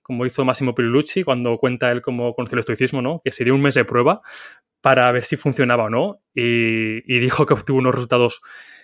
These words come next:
que no se los esperaba, y, bueno, pues desde entonces han pasado veinte años, así que os animo a que hagáis lo mismo, que le deis una oportunidad, pero una oportunidad de verdad.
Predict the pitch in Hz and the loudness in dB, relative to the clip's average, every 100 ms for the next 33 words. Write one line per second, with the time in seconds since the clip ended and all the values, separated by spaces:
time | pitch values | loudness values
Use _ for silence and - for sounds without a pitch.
0 | _ _ _ - 139 139 160 165 139 - | _ _ _ 2 4 6 4 2 0 0
1 | 117 120 196 240 _ - 117 123 110 _ | 2 2 0 -2 _ -6 -2 -2 -4 _
2 | 113 113 113 117 120 123 - 123 123 127 | -6 -4 -4 -4 -4 -6 -6 -6 -6 -4
3 | 120 117 117 117 117 107 127 117 123 151 | -4 -2 -4 -4 -4 -2 -2 0 0 0
4 | 220 - - - - - - _ _ 131 | -4 -8 -18 -20 -20 -20 -20 _ _ -2
5 | - 139 - 143 135 123 117 113 117 135 | 0 0 4 6 6 6 4 2 0 -2
6 | - 127 131 120 113 127 120 113 117 165 | 0 0 0 0 0 0 0 -2 -2 -4
7 | 220 _ - 113 120 139 123 127 120 113 | -6 _ -10 -6 -4 -2 0 0 0 -4
8 | 110 131 160 - 117 123 143 143 139 127 | 0 2 0 -2 -2 0 0 0 0 0
9 | 107 107 113 147 | 0 0 2 0